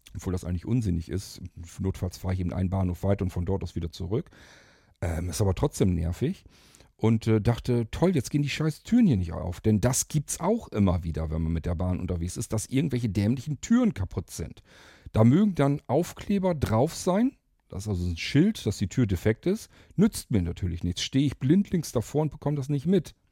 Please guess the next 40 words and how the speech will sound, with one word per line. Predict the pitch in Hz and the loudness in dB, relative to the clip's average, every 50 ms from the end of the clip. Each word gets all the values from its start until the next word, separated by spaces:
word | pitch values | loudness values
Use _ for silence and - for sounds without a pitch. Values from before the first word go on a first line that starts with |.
| _ _ _ _ _ - _ | _ _ _ _ _ -12 _
Und | - 98 | -4 -2
die | 110 123 | -2 -2
Türen | 110 - 165 165 156 135 | 0 2 2 4 4 4
gehen | 98 90 82 | 2 0 -2
einfach | 73 71 76 - - 76 | -4 -8 -10 -10 -10 -10
nicht | 82 76 71 - | -8 -8 -10 -10
auf. | 69 71 - - - _ _ _ _ _ _ _ _ _ - - _ _ _ _ _ _ _ _ _ _ _ _ _ | -10 -12 -12 -14 -20 _ _ _ _ _ _ _ _ _ -20 -20 _ _ _ _ _ _ _ _ _ _ _ _ _
Ähm, | 104 107 101 95 95 95 95 - - | 2 2 2 2 0 -2 -2 -4 -4
und | 101 101 - - | -6 -6 -2 0
dann | 101 101 101 98 95 98 101 101 _ _ _ _ _ _ _ _ _ _ _ _ _ _ _ _ _ _ _ _ _ | 0 2 2 2 2 0 0 -4 _ _ _ _ _ _ _ _ _ _ _ _ _ _ _ _ _ _ _ _ _
hatte | - 113 117 135 | -2 0 0 0
ich | 123 - | 0 2
bloß | - 117 - - | 0 -2 -2 -2
gedacht, | 104 101 120 120 117 - - - - _ | -2 0 0 0 0 -4 -8 -12 -14 _
„Hm, | - 107 117 113 101 85 80 - | 4 6 6 6 6 4 0 -6
was | - 90 | -8 -6
ist | 95 107 - 117 | -6 -6 -2 0
denn | 104 90 | 0 2
los?“ | 101 113 165 165 - | 2 0 0 -2 -2
Und | 120 107 | 0 2
dann | 110 110 101 90 | 2 2 2 2
war | 104 117 | 2 2
da | 123 123 104 | 2 2 0
aber | 104 107 | 0 0
jemand | 104 101 101 101 98 82 - | 2 2 2 2 0 -2 -2
anders, | - 95 107 117 147 156 151 - - | -2 -2 -2 0 -2 -4 -6 -8 -6
der | - 110 104 104 101 - - _ _ | -4 -4 -4 -4 -6 -8 -12 _ _
in | - - - 98 98 95 | -12 -6 -2 -2 0 0
dem | 95 90 85 | -2 -2 0
Wagen | 95 95 101 117 | 0 0 0 0
ja | 120 107 | -2 -4
noch | 90 90 | -4 -6
drin | - - 120 135 | -2 -2 -2 0
saß. | 147 139 127 - | 0 -4 -4 -2
Dann | 113 107 | -4 -4
hab | 110 107 | -4 -2
ich | - | -2
da | - 101 | -2 -2
so | 92 92 | 0 -2
rübergerufen, | 87 95 117 123 139 127 123 120 120 127 123 120 135 120 | -2 -2 -2 0 0 -2 -2 -4 -6 -6 -4 -2 -2 -4